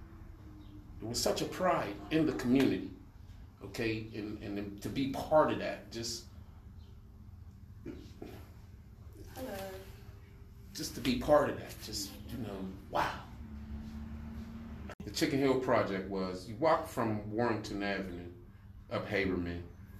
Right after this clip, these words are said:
Speaker 1: you light it up because there's no lights, and you walk, take all the way up the Haberman Hill. Haberman brings you up onto, uh, Freeland, okay? Walk over Freeland, down Delmont,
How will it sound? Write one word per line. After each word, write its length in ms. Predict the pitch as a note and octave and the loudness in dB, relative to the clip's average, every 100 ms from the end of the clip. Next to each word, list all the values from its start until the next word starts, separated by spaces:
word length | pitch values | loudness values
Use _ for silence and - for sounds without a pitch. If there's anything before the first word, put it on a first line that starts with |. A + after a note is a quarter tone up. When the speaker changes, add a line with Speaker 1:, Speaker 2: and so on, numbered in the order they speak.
| - | -10
Speaker 1:
you 80 | E2+ | 4
light 300 | G2 A2+ A2 | 10 10 10
it 120 | G2+ | 6
up 240 | G#2 G#2+ G#2+ | 4 2 0
because 320 | G2 G2+ F#2 | -4 -2 0
there's 240 | G#2 G2+ | 0 2
no 160 | G2+ F#2+ | 0 2
lights, 440 | G2 F#2+ F#2+ - | 6 4 2 -8
and 180 | E2 E2 | -10 -8
you 60 | E2+ | 2
walk, 280 | G2 G2+ - - - - - | 4 4 2 -12 -12 -12 -4
take 240 | A#2+ A#2 - - | 2 2 0 4
all 180 | G2 A#2 | 8 8
the 60 | A#2+ | 10
way 240 | B2 B2 | 10 8
up 80 | A2 | 6
the 60 | A2+ | 2
Haberman 480 | A#2+ A2+ A#2+ A#2+ | 2 4 2 2
Hill. 300 | A#2+ G#2+ G#2+ - - - | 2 2 2 0 -6 6
Haberman 420 | B2+ C#3 C#3 B2+ | 8 10 10 8
brings 320 | A#2+ A#2+ A2+ A2+ | 8 6 4 4
you 120 | A2 | 4
up 140 | G2+ | 6
onto, 480 | G#2+ G#2+ G2+ - G#2 | 4 4 2 0 2
uh, 120 | G2 | 2
Freeland, 500 | G2 C3 B2+ G2 - - - - - - - | 0 2 4 4 0 -4 -8 -10 -10 -8 -8
okay? 360 | - G2 F#2+ F#2+ - - F#2+ | 0 2 2 -2 -6 -8 6
Walk 260 | G#2 G#2+ | 8 8
over 240 | A2+ A#2 A#2+ | 8 6 6
Freeland, 600 | - A#2+ A2+ A2 A#2 - - - - G#2 | 4 6 8 8 4 -2 -6 -8 -6 4
down 340 | G#2+ A#2+ A#2+ | 8 10 10
Delmont, 540 | A#2+ A#2 A2+ G#2+ A2 | 12 12 10 6 4